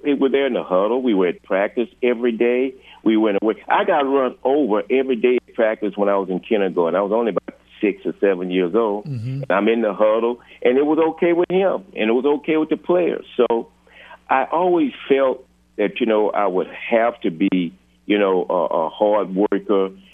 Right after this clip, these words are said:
Speaker 2: Right.
Speaker 1: and be good enough because I was in the atmosphere, and I wanted to be, to do these things, you know what I mean? And,
Speaker 2: Mm-hmm.
Speaker 1: and, and, and it didn't dawn on me.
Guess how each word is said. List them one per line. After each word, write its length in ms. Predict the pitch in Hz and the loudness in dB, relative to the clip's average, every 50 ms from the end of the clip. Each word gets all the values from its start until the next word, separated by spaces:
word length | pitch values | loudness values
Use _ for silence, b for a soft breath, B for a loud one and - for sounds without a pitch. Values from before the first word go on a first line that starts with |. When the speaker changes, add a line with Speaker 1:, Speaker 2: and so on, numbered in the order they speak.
| _ | _
Speaker 2:
Right. 180 | 123 117 110 85 | -6 -4 -2 -2
Speaker 1:
and 180 | 82 82 73 69 | -2 -2 -2 -2
be 200 | 113 117 117 104 | 0 0 0 0
good 260 | 95 110 110 107 101 | 0 0 2 2 2
enough 380 | 101 95 98 98 95 95 92 95 - | 2 2 2 2 2 0 -2 -4 -12
because 560 | _ 95 - - - 101 95 95 95 95 92 92 - _ _ _ _ _ _ _ _ _ _ _ _ _ _ _ _ _ _ _ _ _ _ _ _ _ _ _ _ _ _ _ _ _ _ _ _ _ _ - | _ -18 -6 -2 0 2 2 2 2 0 -2 -4 -8 _ _ _ _ _ _ _ _ _ _ _ _ _ _ _ _ _ _ _ _ _ _ _ _ _ _ _ _ _ _ _ _ _ _ _ _ _ _ -4
I 40 | 90 | -4
was 120 | 90 78 87 | 0 2 4
in 160 | 107 117 127 | 4 4 4
the 220 | 135 135 131 120 113 | 4 4 4 4 2
atmosphere, 840 | 107 - - 107 98 92 - - - 101 95 92 92 92 104 107 - b b b b b _ _ | 2 0 0 -2 -2 -4 -4 -4 0 0 2 2 2 2 0 -2 -6 b b b b b _ _
and 540 | - 131 143 160 156 143 139 135 139 139 139 b b b b b _ _ _ _ _ _ _ | 0 2 2 2 2 2 2 0 0 -2 -6 b b b b b _ _ _ _ _ _ _
I 180 | 120 147 170 190 | -2 0 0 0
wanted 500 | 190 180 175 196 233 262 - 185 - - | 0 0 0 2 2 0 -2 -4 -2 -2
to 80 | 139 | -2
be, 500 | 107 87 113 113 110 101 95 90 85 - - - _ _ _ _ _ _ _ _ _ _ _ _ _ _ _ _ _ _ _ _ _ _ _ _ _ _ _ _ _ _ _ _ _ _ _ _ _ _ - | 0 0 0 0 2 2 0 0 -2 -6 -12 -20 _ _ _ _ _ _ _ _ _ _ _ _ _ _ _ _ _ _ _ _ _ _ _ _ _ _ _ _ _ _ _ _ _ _ _ _ _ _ -4
to 100 | 104 98 | 0 0
do 340 | 90 85 117 123 131 123 107 | 4 4 4 4 4 4 2
these 200 | 110 101 98 92 - - | 2 2 0 -2 -4 -2
things, 320 | - 104 92 85 82 87 - | 0 0 0 0 -2 0 0
you 60 | 107 | 0
know 60 | 117 123 | 2 2
what 100 | 127 131 135 | 2 0 0
I 20 | |
mean? 280 | 135 135 139 143 147 135 | 0 0 0 0 0 0
And, 240 | 120 110 101 101 107 | 0 0 -2 -4 -6
Speaker 2:
Mm-hmm. 380 | 101 110 - - - _ - 107 | -8 -14 -18 -20 -20 _ -2 -2
Speaker 1:
and, 200 | 110 110 113 - | -2 -2 -2 0
and, 200 | - 120 110 101 | 0 0 0 0
and 160 | - 101 117 117 | -2 0 0 -2
it 140 | - - | -2 0
didn't 220 | 123 151 151 143 - 107 | -2 -2 -2 -2 0 0
dawn 320 | 120 131 156 170 165 131 | 2 2 2 0 0 0
on 200 | 104 95 92 92 92 | 2 0 0 0 0
me. 120 | 92 90 | -2 -2